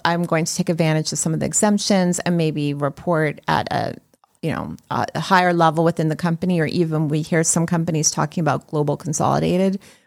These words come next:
reporting instead of just reporting for their E U subsidiaries or artificial consolidation. And as you are thinking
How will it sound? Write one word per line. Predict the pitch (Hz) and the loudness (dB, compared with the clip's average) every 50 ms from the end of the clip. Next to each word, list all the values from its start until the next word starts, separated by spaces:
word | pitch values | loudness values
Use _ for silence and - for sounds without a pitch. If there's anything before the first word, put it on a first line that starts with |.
| _ _ | _ _
reporting | 202 196 190 208 214 208 208 208 196 175 | -4 0 2 2 2 4 4 4 4 2
instead | 165 - - - 175 165 | 2 0 2 2 4 4
of | 165 147 151 | 4 2 0
just | - 156 - - | -4 -4 -4 -4
reporting | 156 151 - 175 147 147 165 | -6 -4 -2 0 0 0 0
for | - 165 | -2 -2
their | - - - - | -2 -2 -2 -2
E | - 160 147 | -2 -2 0
U | 147 151 - | 0 0 0
subsidiaries | - - - - - - 170 165 165 156 160 156 151 147 - - | 0 -2 0 0 -2 0 2 2 4 4 4 4 4 2 0 -2
or | 92 85 - | -2 -2 -2
artificial | - - 127 151 - 160 156 - 165 | -2 -2 -2 -2 -4 -6 -6 -6 -6
consolidation. | - - 170 156 - 160 147 143 143 139 143 170 - - 202 208 220 220 - - - - - - 220 - _ | -4 -4 -4 -2 0 0 0 2 0 0 -2 -2 0 2 2 4 4 2 0 -6 -12 -12 -10 -10 -10 -4 _
And | 208 214 208 202 196 190 - | 2 4 4 4 2 2 0
as | - 196 185 - - | 0 0 2 2 2
you | 196 208 220 233 240 240 240 240 233 233 220 - - _ - | 4 4 4 4 4 4 4 4 4 2 0 -2 -4 _ 0
are | 170 160 160 156 151 151 - - - - _ _ | 2 2 4 2 2 0 -2 -8 -14 -20 _ _
thinking | - - 220 214 214 214 - 196 175 160 151 143 | 0 2 4 4 2 2 0 0 0 0 0 -2